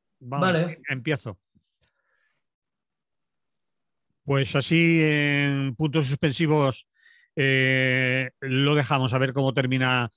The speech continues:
Speaker 1: todo esto, Rafa, y continuamos porque se nos va ya apurando el tiempo. Nos quedarán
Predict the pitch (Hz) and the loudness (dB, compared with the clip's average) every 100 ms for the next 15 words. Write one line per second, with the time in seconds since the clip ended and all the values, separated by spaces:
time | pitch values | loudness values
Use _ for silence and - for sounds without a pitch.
0 | _ _ - 139 127 113 135 131 131 131 | _ _ -4 0 0 0 -2 -2 0 0
1 | 127 135 123 143 156 156 151 127 - _ | 0 -2 0 0 2 2 2 0 -6 _
2 | _ _ - 123 131 147 127 127 143 143 | _ _ -6 -4 -2 -2 -2 0 0 0
3 | 143 131 135 127 127 - - 113 139 143 | 0 0 0 0 -2 -4 -6 -4 -2 -2
4 | 135 123 110 147 127 160 156 - _ _ | -2 -4 -2 -4 -2 -2 -2 -6 _ _
5 | _ - 127 131 - 143 131 139 147 151 | _ -12 -8 -8 -6 -4 -2 -2 -2 -2
6 | 147 139 160 | -4 -6 -12